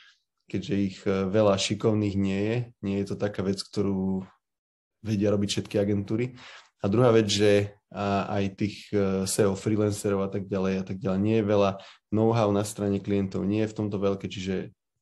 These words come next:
stojím si za tým, že to je podľa mňa jedna z tých najväčších príležitostí. No a pre mňa bolo veľmi prekvapivé a šokujúce to, keď som videl vlastne tú aktivitu na sociálnych sieťach. E,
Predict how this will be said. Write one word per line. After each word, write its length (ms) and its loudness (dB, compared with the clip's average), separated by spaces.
stojím 320 2
si 80 -8
za 160 2
tým, 80 -4
že 160 -2
to 160 0
je 60 -4
podľa 180 2
mňa 160 0
jedna 160 -2
z 80 -14
tých 160 -8
najväčších 400 -2
príležitostí. 640 -4
No 80 4
a 80 4
pre 160 4
mňa 80 6
bolo 160 6
veľmi 320 4
prekvapivé 800 2
a 160 -4
šokujúce 640 0
to, 160 -4
keď 160 -4
som 160 0
videl 240 2
vlastne 400 0
tú 240 -6
aktivitu 400 -4
na 160 0
sociálnych 480 -2
sieťach. 480 0
E, 0 -